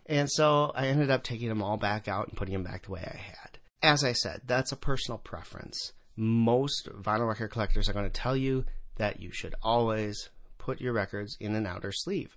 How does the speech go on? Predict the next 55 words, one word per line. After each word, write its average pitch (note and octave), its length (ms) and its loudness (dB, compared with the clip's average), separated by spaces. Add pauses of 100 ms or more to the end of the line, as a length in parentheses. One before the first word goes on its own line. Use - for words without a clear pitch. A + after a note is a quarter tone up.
And A2+ 120 0
I'm C3+ 140 4
not D3 220 0
gonna C3 240 -4
disagree A#2 480 -4
with G2+ 160 -6
them F#2 180 -10
on - 220 -10
that. - 260 -14 (100)
I G#2+ 120 -6
think G#2+ 180 -8
that's G2+ 260 -6
a G#2 140 -6
very G2+ 400 -6 (220)
wise G2+ 560 -2 (100)
thing A2 200 -2
to G2 60 -4
say. - 380 -8 (240)
It's G2 340 -10
just G#2 220 -6
my G#2 240 -2
personal B2+ 320 -6
preference. A#2 400 -6
I G#2 60 -12
don't G2+ 180 -6
like G2 140 -6
how - 160 -10
it E2 100 -10
looks. F3 340 -4
I - 40 -14
don't - 160 -10
like - 80 -14
how - 160 -8
it - 100 -10
feels. F3 340 -2 (180)
And C#3 100 2
I C#3 60 2
just C#3 200 -4
don't C3+ 180 -6
like A2 300 -6
doing, G#2+ 720 0
uh, G#2+ 180 -8
having A2+ 300 -2
it G2+ 160 -4
in G#2+ 380 -2 (100)
the A2 100 -6
shelf G#2 360 -2
that - 220 -8
way. - 260 -10
It - 60 -12
just, - 200 -8
to - 120 -10
me, B2 120 -2
is A2 180 -8
not, G#2 220 -6